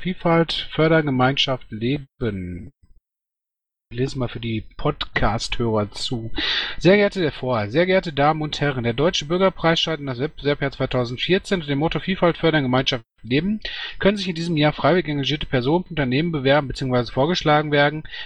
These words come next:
die mit ihrem ehrenamtlichen Engagement die Gemeinschaft in Stärken und das Miteinander verbessern.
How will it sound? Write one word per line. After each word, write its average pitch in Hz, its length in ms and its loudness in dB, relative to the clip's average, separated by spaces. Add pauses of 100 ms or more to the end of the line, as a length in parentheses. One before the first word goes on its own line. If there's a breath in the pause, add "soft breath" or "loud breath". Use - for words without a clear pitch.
(100)
die 135 40 0
mit 139 120 2
ihrem 135 160 2
ehrenamtlichen 151 560 0
Engagement 135 560 2
die 135 80 2
Gemeinschaft 123 560 2
in 123 60 -6
Stärken 139 340 -2
und 135 60 -12
das 123 80 -8
Miteinander 123 380 -6
verbessern. 107 580 -4